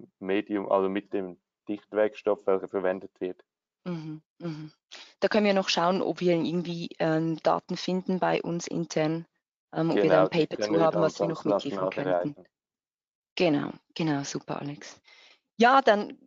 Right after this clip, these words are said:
Speaker 2: kommen wir leider schon zum Ende von unserem Webinar. Wie gesagt, es hat noch ganz, ganz viele interessante offene Fragen und wir werden diese Ihnen auf jeden Fall noch nachreichen schriftlich. Wie gesagt, also falls Sie auch sonst irgendwelche Fragen haben zu unseren Produkten,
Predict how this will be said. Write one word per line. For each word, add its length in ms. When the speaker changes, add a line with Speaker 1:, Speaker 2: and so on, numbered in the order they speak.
Speaker 2:
kommen 240
wir 120
leider 300
schon 220
zum 160
Ende 260
von 180
unserem 340
Webinar. 500
Wie 80
gesagt, 380
es 120
hat 120
noch 160
ganz, 280
ganz 240
viele 280
interessante 680
offene 320
Fragen 440
und 220
wir 180
werden 240
diese 240
Ihnen 220
auf 160
jeden 260
Fall 220
noch 160
nachreichen 680
schriftlich. 540
Wie 100
gesagt, 420
also 120
falls 200
Sie 120
auch 140
sonst 460
irgendwelche 400
Fragen 500
haben 400
zu 140
unseren 260
Produkten, 720